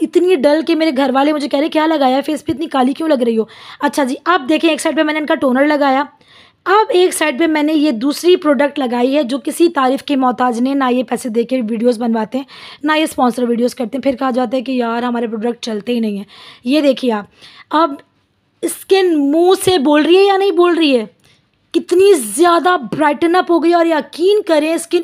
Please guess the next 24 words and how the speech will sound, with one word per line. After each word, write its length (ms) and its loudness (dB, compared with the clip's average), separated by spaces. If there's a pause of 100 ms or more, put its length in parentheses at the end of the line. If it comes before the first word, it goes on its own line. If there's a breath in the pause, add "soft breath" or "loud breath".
इतनी 400 2
ज़्यादा 380 2
हल्की 440 0 (140)
फुल्की 300 -2
फील 220 -2
कर 180 -2
रही 140 -2
है 120 0 (380 loud breath)
क्योंकि 200 2
ये 200 2
जो 120 4
प्रोडक्ट 480 0
है 80 0
ना 160 -2 (380 loud breath)
ये 260 2
आपकी 320 -2
स्किन 200 -4
को 120 -2
सॉफ्ट 320 -2
बनाएगा, 500 0 (200 loud breath)
स्मूथ 360 0
बनाएगा, 500 0 (200 soft breath)
सपल 360 -2
बनाएगा, 500 0